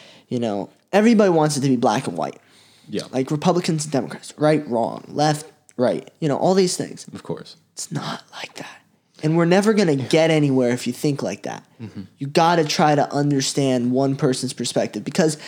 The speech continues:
Speaker 1: there's a million shades of fucking gray in the middle, or
Speaker 2: Yeah.
Speaker 1: three hundred million, you know? Every single person has their own unique idea.
Speaker 2: Yeah, from their upbringing, their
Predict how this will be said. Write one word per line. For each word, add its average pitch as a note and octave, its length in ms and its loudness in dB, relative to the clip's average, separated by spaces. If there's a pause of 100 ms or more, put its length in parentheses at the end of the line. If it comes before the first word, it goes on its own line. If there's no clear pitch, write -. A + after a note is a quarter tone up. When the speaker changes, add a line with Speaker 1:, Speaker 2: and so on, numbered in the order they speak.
(160)
Speaker 1:
there's G3 240 2
a F3 80 6
million F#3+ 760 4
shades D3 380 2
of C3 80 -2
fucking B2 340 -2
gray A2 180 -2
in D#2+ 120 -4
the D2 40 -6
middle, E2 200 -6
or E3+ 280 2
Speaker 2:
Yeah. A#2+ 140 -2
Speaker 1:
three G3+ 220 4
hundred A3+ 340 4
million, F2 420 0
you C#3+ 120 0
know? D#3 160 2
Every G3+ 260 2
single F#3 300 0
person F3+ 400 0 (300)
has D#3 180 2
their E3+ 80 6
own E3+ 180 4
unique D#3+ 340 2
idea. C#3+ 560 2
Speaker 2:
Yeah, A#2 220 -2
from F#2 220 -4
their E2 160 -6
upbringing, D#2 640 -6
their - 320 -16